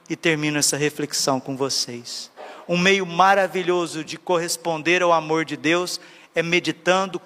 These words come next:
continuamente as suas dores e a sua paixão. Jesus disse a Santa Faustina que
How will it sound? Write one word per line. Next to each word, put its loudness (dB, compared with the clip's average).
continuamente 0
as -2
suas -2
dores 2
e -2
a 0
sua 0
paixão. -4
Jesus 2
disse 2
a 4
Santa 2
Faustina 0
que -12